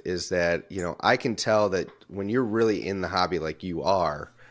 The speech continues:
right, you're not just making gecko content, you're taking care of these geckos, you're working with them every day. You know,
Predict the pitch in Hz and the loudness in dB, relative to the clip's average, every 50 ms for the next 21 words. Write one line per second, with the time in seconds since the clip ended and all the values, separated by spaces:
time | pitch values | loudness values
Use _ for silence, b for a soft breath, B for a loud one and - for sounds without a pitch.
0 | b b - 87 90 95 - 95 113 131 143 - 139 113 95 98 95 101 98 - | b b -2 0 2 2 2 2 4 4 4 4 2 0 0 2 0 0 2 0
1 | 95 87 80 85 80 - 82 78 - 82 80 80 - 85 69 58 92 90 - - | -2 -2 -2 -2 -2 -2 -6 -6 -4 -6 -6 -4 -6 -6 -4 -2 -4 -4 -4 -2
2 | - 117 107 101 - 110 90 - 101 92 87 87 85 82 - - - 85 80 80 | 0 0 0 0 -2 -4 -4 0 2 2 2 2 2 0 -2 -2 -2 -2 -2 0
3 | - 87 80 78 78 78 85 87 80 78 85 98 104 101 - 101 85 85 82 80 | 0 0 0 0 0 -2 -2 -4 -2 2 2 2 2 4 2 0 0 0 0 0
4 | 80 80 78 73 73 76 71 69 71 67 67 69 76 B B B B B B B | 0 0 -2 0 0 -2 -2 -2 -2 -2 -2 -4 -6 B B B B B B B
5 | B B B - - 98 95 92 87 73 - | B B B 0 2 4 4 4 4 2 0